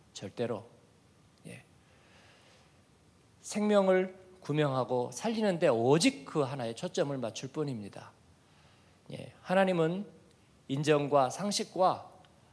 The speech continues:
아, 좋은 의미의 휴머니즘에 의해서 우리를 구원하실 수가 없습니다. 맞지요? 아,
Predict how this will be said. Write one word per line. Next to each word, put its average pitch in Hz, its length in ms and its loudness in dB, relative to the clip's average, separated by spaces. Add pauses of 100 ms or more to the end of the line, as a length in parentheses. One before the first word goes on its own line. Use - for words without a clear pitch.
아, - 460 -10 (320)
좋은 202 400 4
의미의 190 340 0
휴머니즘에 156 1400 -6 (120)
의해서 143 360 -4
우리를 170 300 -4
구원하실 185 480 -6
수가 226 260 -6
없습니다. 220 540 -8 (2250)
맞지요? 143 420 -6 (1300)
아, 131 340 -20